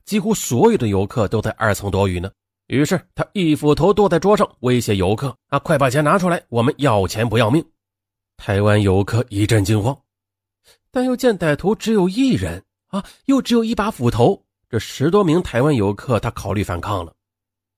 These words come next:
但是于爱军持猎枪压着船员走上二层了，见台湾游客没有掏钱，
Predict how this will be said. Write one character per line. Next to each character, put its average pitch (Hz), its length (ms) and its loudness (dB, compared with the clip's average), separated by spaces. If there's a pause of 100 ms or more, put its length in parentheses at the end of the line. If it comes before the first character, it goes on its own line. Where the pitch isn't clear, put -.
但 98 220 0
是 110 140 -4
于 101 320 -2
爱 120 240 0
军 180 240 0
持 - 240 -6
猎 113 200 0
枪 131 240 -4
压 143 120 0
着 123 120 -2
船 110 260 -4
员 143 160 0
走 101 120 -4
上 92 120 -6
二 107 120 -2
层 101 180 -6
了， 113 60 -8 (520)
见 262 220 0
台 190 160 -2
湾 240 120 4
游 190 200 4
客 - 120 -4
没 175 120 2
有 170 100 4
掏 208 300 0
钱， 120 360 0